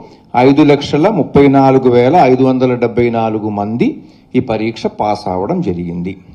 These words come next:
ఈ స్టేట్ వైడ్ పాస్ పర్సెంటేజ్లో బాయ్స్ పాస్ పర్సెంటేజ్ ఎయిటీ ఫోర్ పాయింట్ త్రీ టూ పర్సెంటేజ్ and girls pass percentage ఎయిటీ నైన్ పాయింట్ వన్ సెవెన్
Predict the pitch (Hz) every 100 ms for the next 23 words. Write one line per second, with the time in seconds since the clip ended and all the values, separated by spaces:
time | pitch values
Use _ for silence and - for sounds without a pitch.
0 | - _ _ _ _ _ _ _ _ -
1 | - - 135 143 143 - 147 160 160 165
2 | 165 - 147 147 147 - 131 127 123 120
3 | 175 - - - _ _ - 127 160 190
4 | 202 - 156 147 - 131 - 127 127 180
5 | - - _ 131 135 170 160 156 147 147
6 | 123 127 123 123 120 123 123 135 147 113
7 | - 107 104 143 180 - - - _ _
8 | _ - 135 131 131 139 165 175 - 147
9 | 131 - 123 - 120 160 233 - _ -
10 | 131 135 135 147 135 131 120 113 123 190
11 | - 110 117 - 120 135